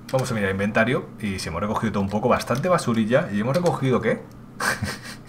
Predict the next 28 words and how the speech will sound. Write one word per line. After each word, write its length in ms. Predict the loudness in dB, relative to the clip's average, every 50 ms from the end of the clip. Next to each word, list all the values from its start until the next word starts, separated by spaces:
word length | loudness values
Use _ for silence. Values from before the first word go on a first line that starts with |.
| -16 -16
<laughs> 1200 | -16 -16 -16 -16 -16 -18 -18 -18 -18 -18 -18 -16 -12 -10 -8 -6 -6 -6 -6 -8 -8 -8 -2 2
Los 160 | 2 2 4
pantalones 520 | 4 4 4 6 6 6 6 6 6 4
del 120 | 4 2 2
señor. 460 | 2 0 0 0 2 2 0 0 -2 -8 -14 -18 -18 -18 -18 -18 -18 -18 -18 -16 -14 -14 -14 -14 -14 -14 -16 -16 -18 -18 -18 -18 -18 -18 -18 -18 -18 -18 -18 -12 -4
Pantalones 560 | -2 0 2 4 4 4 4 4 2 2 0
tres. 420 | 0 0 0 -2 -4 -6 -8 -10 -14 -18 -18 -18 -18 -18 -18 -18 -18 -18 -18 -18 -18 -18 -18 -4 -2
Pantalones 420 | 0 0 2 4 4 4 4 6
marrón 260 | 6 6 6 6 6
intenso, 500 | 4 2 4 4 4 4 4 2 0 2
cómodos 320 | 2 2 4 4 4 6 6
y 20 |
a 40 | 6
la 120 | 6 6
moda. 300 | 6 6 4 4 2 0 -2
Eh, 320 | -4 -4 -2 -2 -2 -2 -2 -4 -4 -2 0 2 2 2
yo 100 | 2 2
creo 140 | 2 4
que 60 | 6 6
antes 200 | 6 6 4 6
no 60 | 6
eran 140 | 6 6 6
marrones, 380 | 6 6 4 4 2 2 2 2
se 80 | 0
han 60 | 0
quedado 200 | 4 6 8 8
así 180 | 8 6 4 2
de, 380 | 2 2 2 0 0 -2 -2